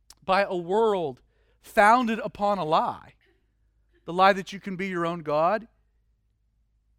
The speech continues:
it means that it is an unavoidable characteristic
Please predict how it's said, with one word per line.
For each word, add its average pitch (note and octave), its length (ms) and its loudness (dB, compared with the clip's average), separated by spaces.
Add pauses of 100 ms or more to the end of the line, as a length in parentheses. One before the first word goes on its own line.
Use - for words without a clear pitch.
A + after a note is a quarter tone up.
(640)
it B3+ 140 -12
means C4 240 -2
that B3+ 120 -10
it C4+ 100 -8
is A#3 160 -4
an A#3 120 -2 (120)
unavoidable A#3 800 -2
characteristic G#3+ 1080 -4